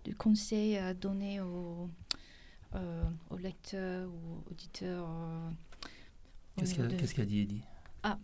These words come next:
Speaker 1: Eddy, euh, pour lui, euh, il conseille les gens, euh, pour bien choisir les ingrédients, d'abord, il faut, faut regarder le côté, euh, si il est bien écologique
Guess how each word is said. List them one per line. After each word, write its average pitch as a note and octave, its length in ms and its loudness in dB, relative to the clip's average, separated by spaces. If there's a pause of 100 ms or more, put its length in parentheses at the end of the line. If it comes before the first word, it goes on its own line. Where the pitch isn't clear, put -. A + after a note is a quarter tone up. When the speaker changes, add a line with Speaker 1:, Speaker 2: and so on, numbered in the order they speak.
(160)
Speaker 1:
Eddy, G#3 340 0
euh, G#3 200 4
pour G#3+ 180 0
lui, A#3+ 320 4 (340)
euh, G3 320 2 (300)
il F3+ 100 -6
conseille A3 380 2
les G3 120 0
gens, G#3 400 2
euh, - 60 0
pour G#3 160 0
bien A3 240 4
choisir A3 460 2
les F#3+ 160 0
ingrédients, G#3+ 600 4 (640)
d'abord, G#3 380 6
il A3+ 120 6
faut, G3 520 2 (420)
faut - 80 -4
regarder G#3 360 4
le G#3 80 6
côté, G#3+ 460 4
euh, F#3 340 2
si G3 800 0
il F3 100 -2
est F#3+ 100 -2
bien F3+ 480 0 (800)
écologique G#3 840 0